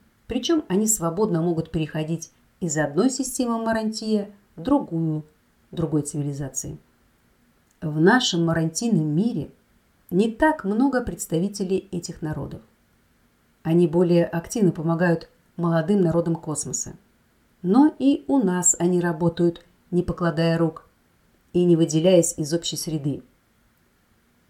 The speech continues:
Я уже упомянул нашего товарища с Большой Медведицы. Я долго не знал о том, что он оттуда. Он казался мне просто более опытным старшим из нас. Божественная энергия, о которой я говорил,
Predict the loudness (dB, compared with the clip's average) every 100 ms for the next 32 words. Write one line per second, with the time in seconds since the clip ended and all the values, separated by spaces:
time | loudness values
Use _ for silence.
0 | _ 0 2 2 2 -2 0 0 2 4
1 | 4 4 0 -6 -2 2 2 2 0 0
2 | 0 -4 -2 0 0 0 -2 -4 -4 -6
3 | -6 -16 _ _ _ _ _ 0 2 2
4 | 2 4 4 4 0 -2 -2 -4 -4 -10
5 | _ -12 -4 0 0 -2 -6 -10 -10 -16
6 | _ _ _ _ _ _ _ _ _ -2
7 | 0 0 0 0 -2 -2 -6 -6 0 0
8 | 0 -6 -2 2 4 2 2 0 0 -6
9 | -6 -6 -6 -4 -2 -4 -8 -10 -10 -10
10 | -14 _ _ _ _ _ _ _ _ _
11 | _ _ _ 2 2 4 -2 -4 -6 -6
12 | -2 0 0 2 0 0 -6 -4 0 0
13 | 0 0 2 2 2 -2 -6